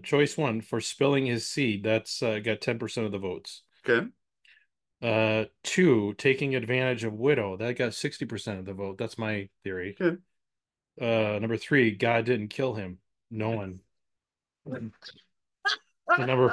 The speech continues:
Speaker 1: four, platforming Thomas Pelega. They got thirty percent. <laughs>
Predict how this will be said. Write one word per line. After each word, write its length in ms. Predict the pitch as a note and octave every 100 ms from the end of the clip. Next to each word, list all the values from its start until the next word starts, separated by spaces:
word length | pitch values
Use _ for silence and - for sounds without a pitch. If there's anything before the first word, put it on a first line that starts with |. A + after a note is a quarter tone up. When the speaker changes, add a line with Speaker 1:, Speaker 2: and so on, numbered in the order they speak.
| -
Speaker 1:
four, 240 | D3 C3
platforming 600 | - C3 B2 C3+ B2 A2+
Thomas 320 | - A#2+ A2
Pelega. 460 | - B2 B2 G#2+ F#2+
They 100 | A2+
got 220 | A#2+ A#2
thirty 260 | - C3 A#2
percent. 540 | A2+ A2 - G#2 G2+ _ -
<laughs> 0 | -